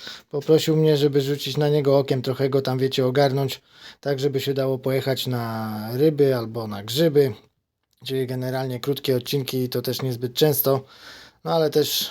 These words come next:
nie ma oczekiwań, żeby ten rower wyglądał jakoś olśniewająco. Mm, a tak czy owak, wiecie, troszkę go tam ogarnę, żeby nie było wstydu w ogóle wyjechać na jazdę próbną. Orion, jak widzicie, cały jest w pajęczynach, w jakimś tam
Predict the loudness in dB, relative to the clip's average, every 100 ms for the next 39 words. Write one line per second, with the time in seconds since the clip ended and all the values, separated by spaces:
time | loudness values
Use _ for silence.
0 | -8 -2 0 2 2 0 -4 -8 -4 -2
1 | 0 0 0 0 0 -2 0 -2 -2 _
2 | _ _ _ _ _ _ -10 -6 -6 -4
3 | -6 -4 -4 -2 -2 -2 -2 -2 -2 0
4 | 2 4 2 0 2 0 -2 -10 _ _
5 | _ _ _ _ _ _ -12 -8 -6 -6
6 | -2 2 4 4 2 0 0 2 -2 -6
7 | -20 _ _ _ _ _ -10 -10 -8 -8
8 | -6 -4 -2 0 0 2 2 2 0 0
9 | 0 0 -2 -2 -2 0 0 0 2 2
10 | 2 2 -2 -6 -6 -2 0 -2 -4 -4
11 | -2 -2 -2 -4 2 2 4 0 -4 -4
12 | -4 -6 -8 _ -20 -20 -12 -10 -10 -10
13 | -10 -10 -8 -8 -6 -4 -4 -6 -6 -8
14 | -8 -8 -6 -8 -8 -10 -10 -8 -8 -8
15 | -8